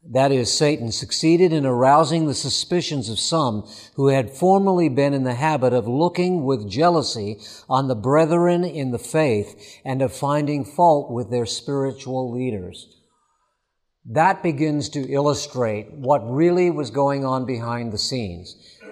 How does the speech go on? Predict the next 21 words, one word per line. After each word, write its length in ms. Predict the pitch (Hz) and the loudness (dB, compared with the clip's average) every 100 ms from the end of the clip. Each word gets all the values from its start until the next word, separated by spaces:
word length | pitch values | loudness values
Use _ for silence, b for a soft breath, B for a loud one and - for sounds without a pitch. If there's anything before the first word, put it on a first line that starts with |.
| - | -6
That 200 | 147 151 | -2 -2
also 540 | 147 147 190 - 208 | 2 4 2 2 0
reminds 680 | 196 160 147 135 143 147 107 | 2 0 0 -2 -2 -2 -2
us 240 | 123 117 139 | -2 -2 -4
of 120 | 113 | -2
what 260 | 131 110 | 0 0
goes 300 | 110 139 135 | 2 2 2
on 280 | 131 143 143 | 0 0 -2
in 180 | 139 135 | -4 -4
our 160 | 123 120 | -2 0
local 400 | 135 139 120 107 | 2 2 -2 -8
churches. 600 | - 120 - 98 98 - b b b b | -6 -6 -8 -16 -18 -20 b b b b
In 200 | b 160 | b 0
our 160 | 151 143 | 2 4
local 500 | 139 160 190 208 196 | 6 4 4 2 0
churches, 540 | - 160 135 127 120 | 0 0 0 -4 -6
the 120 | - 120 | -2 -4
devil 560 | 98 151 160 175 185 156 | 2 4 4 4 0 -2
is 180 | 139 113 | -4 -4
always 560 | - 147 160 190 165 | 0 4 4 4 0
watching 560 | 123 147 147 151 147 | 0 2 2 -2 -6